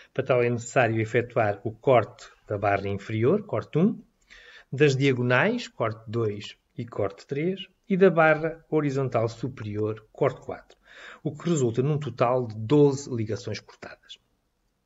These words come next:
Os cortes introduzidos conduziram à criação de duas estruturas arborescentes,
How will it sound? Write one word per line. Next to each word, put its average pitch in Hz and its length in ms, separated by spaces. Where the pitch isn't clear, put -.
Os 196 180
cortes - 380
introduzidos 165 680
conduziram 127 800
à 120 80
criação 120 500
de 104 120
duas 147 560
estruturas 113 680
arborescentes, 104 840